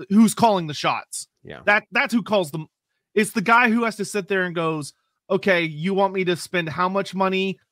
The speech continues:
Speaker 1: to pay how many people's hours, and it's gonna take them how long to make this thing? No, that's not realistic. We have to do this other thing."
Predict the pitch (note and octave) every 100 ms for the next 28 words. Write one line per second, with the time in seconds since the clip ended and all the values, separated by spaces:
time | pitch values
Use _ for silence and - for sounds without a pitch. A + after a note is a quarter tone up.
0 | _ F3+ - F#3 F3 D#3+ C#3+ E3+ F#3 F#3
1 | G3 F#3 F#3 E3 D#3 E3 F3 G3+ G#3 -
2 | F3+ D3+ F3+ E3 F3+ E3+ D3+ D#3+ E3+ F3+
3 | E3 D#3+ - F#3+ - A3 A3+ A3 _ -
4 | E3 C3 F#2 C#3 D3+ G#2+ A2+ G#2+ G2+ F#2+
5 | C3 C3+ B2+ A2 A#2+ B2+ G#2+ F2+